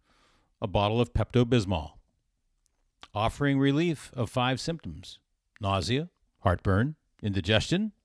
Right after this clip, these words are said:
upset stomach, and diarrhea. I will get to the use of this prop in a moment, I promise. But for now,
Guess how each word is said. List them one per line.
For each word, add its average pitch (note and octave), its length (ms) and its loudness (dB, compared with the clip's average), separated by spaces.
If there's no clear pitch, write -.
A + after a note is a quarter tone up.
upset F2+ 380 -4
stomach, B2+ 440 0
and G#2 160 0
diarrhea. F#2 580 0
I C3 100 2
will E3 100 4
get A3+ 160 -2
to - 80 -20
the A#2+ 80 0
use D3 240 0
of G2+ 80 -6
this G#2 180 -4
prop G2 380 -2
in F#2+ 80 -4
a F#2 40 -2
moment, G#2 440 -2
I G#2 120 -6
promise. - 580 -6
But - 100 0
for F3 120 -4
now, A#2+ 420 0